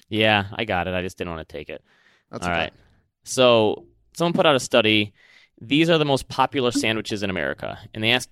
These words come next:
Speaker 1: the percentage of people who really like or somewhat like the following sandwiches. Number one was grilled cheese, which was at almost eighty percent.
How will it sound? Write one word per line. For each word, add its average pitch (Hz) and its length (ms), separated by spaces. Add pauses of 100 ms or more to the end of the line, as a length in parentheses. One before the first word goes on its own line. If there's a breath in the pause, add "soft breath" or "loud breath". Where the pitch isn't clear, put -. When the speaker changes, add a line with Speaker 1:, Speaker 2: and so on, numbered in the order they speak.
(120)
Speaker 1:
the - 80
percentage 139 480
of 131 80
people 131 240
who 110 100
really 123 300
like 123 340
or 101 140
somewhat 135 500
like 107 260
the - 60
following 98 420
sandwiches. - 580 (500)
Number 143 240
one 131 200
was 117 120
grilled 110 320
cheese, 98 400
which 98 140
was 95 140
at 92 120
almost 98 240
eighty 95 200
percent. 87 460